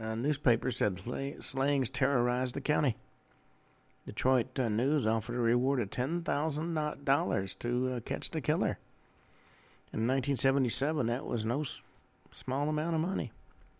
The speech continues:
Less than two months later, that terror reached the King family. March sixteenth, nineteen seventy-seven, the year, eleven-year-old Tim asked his sister Kathy for thirty cents so he could buy candy from a drugstore three blocks from home.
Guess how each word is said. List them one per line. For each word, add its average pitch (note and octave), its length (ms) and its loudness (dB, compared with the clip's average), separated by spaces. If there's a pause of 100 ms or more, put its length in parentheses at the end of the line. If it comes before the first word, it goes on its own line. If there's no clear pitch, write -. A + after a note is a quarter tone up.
(760)
Less F#3 180 0
than C3 80 -6
two F3 140 4
months D3+ 260 6
later, F3 320 6
that C3+ 220 6
terror C#3+ 280 6
reached D#3 280 2
the C3 40 -4
King G#3 280 4
family. A2 460 2 (840)
March - 240 -6
sixteenth, B2 500 -4
nineteen G#2+ 420 -4
seventy-seven, B2 600 0
the B2 80 2
year, B2+ 240 -2 (100)
eleven-year-old C3+ 560 0
Tim D#3+ 380 2
asked A#2+ 220 -2
his B2 160 -4
sister C3+ 320 -2
Kathy C3+ 420 0
for A2 240 -4 (640)
thirty B2+ 220 2
cents D#3 320 -2
so A#2 60 2
he C#3 60 2
could C#3+ 120 -4
buy C3 160 -2
candy E3 300 0
from B2+ 120 -6
a A2+ 60 -2
drugstore C3+ 500 -2
three C#3 160 -2
blocks C#3+ 340 -2
from B2+ 120 0
home. E3+ 260 0